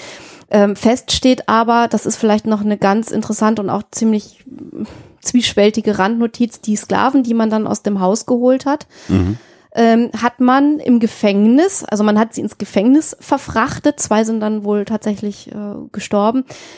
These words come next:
Speaker 1: hat man den Leuten sozusagen vorgeführt, beziehungsweise sie ausgestellt. Das heißt, man konnte da hingehen
Speaker 2: Mhm.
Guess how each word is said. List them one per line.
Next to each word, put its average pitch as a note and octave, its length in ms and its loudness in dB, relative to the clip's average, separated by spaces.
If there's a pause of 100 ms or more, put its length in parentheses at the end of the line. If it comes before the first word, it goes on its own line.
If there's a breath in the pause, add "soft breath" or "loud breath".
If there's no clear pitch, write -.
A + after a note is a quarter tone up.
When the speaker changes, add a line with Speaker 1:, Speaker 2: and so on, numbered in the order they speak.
(140 loud breath)
Speaker 1:
hat - 200 -4
man C4 360 0
den A3 160 4
Leuten A#3+ 480 2
sozusagen A#3 340 0
vorgeführt, A#3 800 2
beziehungsweise A3 600 0
sie A3+ 180 -4
ausgestellt. G#3+ 640 0
Das - 100 -4
heißt, A#3 220 2
man A3 100 0
konnte A#3 300 0
da G#3 100 2
hingehen C4+ 800 2 (100)
Speaker 2:
Mhm. G2 340 2